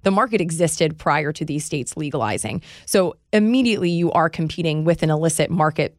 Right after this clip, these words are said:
because it pre-existed. And it's just a matter of how do you compete? How quickly do you roll out legal spaces? How quickly do you roll out,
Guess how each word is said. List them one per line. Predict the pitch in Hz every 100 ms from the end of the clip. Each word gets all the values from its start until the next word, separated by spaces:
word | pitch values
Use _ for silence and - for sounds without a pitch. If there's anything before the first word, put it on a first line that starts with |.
| -
because | 170 165
it | 160 -
pre-existed. | 156 151 156 156 131 147 131 - - - _
And | 185
it's | 170 165
just | 185 -
a | 170
matter | 170 165 160
of | 156 156 - _
how | - 196 185
do | 175
you | 160 156
compete? | 170 156 - 147
How | - 180
quickly | 165 - 190 180
do | 170
you | 165
roll | 160 165 160
out | 151 156 -
legal | 165 190 175
spaces? | 165 - 160 156 147 143
How | -
quickly | 147 - 147 156
do | 151 160
you | 170 165 - -
roll | 175 160
out, | 160 170 -